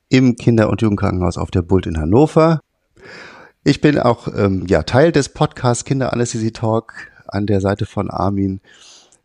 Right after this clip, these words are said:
Und ja, wir sprechen über Kinderanästhesie in allen Facetten und, äh, machen das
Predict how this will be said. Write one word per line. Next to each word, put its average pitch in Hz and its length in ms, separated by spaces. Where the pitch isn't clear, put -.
Und 87 380
ja, 107 180
wir 131 120
sprechen 123 320
über 98 360
Kinderanästhesie 117 880
in 104 120
allen 110 320
Facetten 95 560
und, 95 720
äh, 85 240
machen 87 280
das - 460